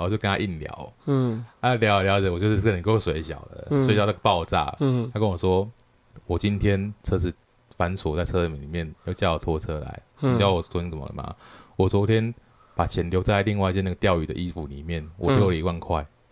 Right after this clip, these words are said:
Speaker 2: 嗯。啊？
Speaker 1: 丢了一万块。
Speaker 2: 要修哦。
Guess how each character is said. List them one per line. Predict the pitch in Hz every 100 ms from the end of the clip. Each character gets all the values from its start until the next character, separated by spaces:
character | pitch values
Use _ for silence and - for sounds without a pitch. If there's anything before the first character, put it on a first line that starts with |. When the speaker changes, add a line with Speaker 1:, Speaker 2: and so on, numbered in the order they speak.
| _ _ _ -
Speaker 2:
嗯。 | 165 240
啊？ | 226 _ - _ _ _ _ _ _ _ _ - -
Speaker 1:
丢 | 92
了 | 90
一 | 78
万 | 82 80
块。 | - 73 - -
Speaker 2:
要 | 170
修 | 190 - 147
哦。 | 143 135 120